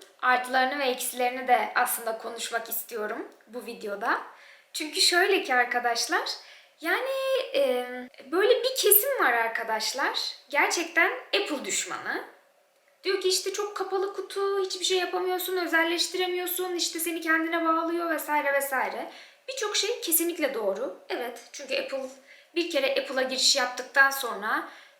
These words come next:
e, hani Windows'a, ne bileyim, Android'e vesaire geçiş yapmak kesinlikle daha zor oluyor. Fakat, e, önemli bir konu var. Eğer bir mühendislik öğrencisiyseniz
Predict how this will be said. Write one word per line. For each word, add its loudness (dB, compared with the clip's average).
e, 6
hani 0
Windows'a, 0
ne -12
bileyim, -8
Android'e 0
vesaire 2
geçiş 2
yapmak 0
kesinlikle 2
daha 0
zor -6
oluyor. -6
Fakat, -2
e, 2
önemli 2
bir 0
konu 0
var. 2
Eğer 4
bir -4
mühendislik 0
öğrencisiyseniz 2